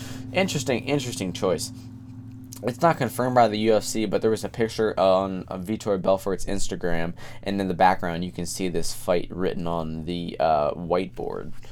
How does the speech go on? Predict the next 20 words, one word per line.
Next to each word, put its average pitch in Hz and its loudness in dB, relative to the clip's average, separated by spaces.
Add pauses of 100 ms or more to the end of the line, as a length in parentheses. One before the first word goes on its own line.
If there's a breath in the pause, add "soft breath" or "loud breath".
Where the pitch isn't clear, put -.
(600 loud breath)
Um, 80 -12 (680)
we 113 2
also 113 4
have 107 4
Volkan 113 2
Oezdemir 101 -2
out 104 6
of 104 4
his 95 -4
fight, - 0
uh, 95 -4
with 95 -2
Alexander 98 6
Gustafsson 101 -2
at 92 0
U 98 0
F 98 -2
C 98 -4
two - -10
twenty-seven. 107 0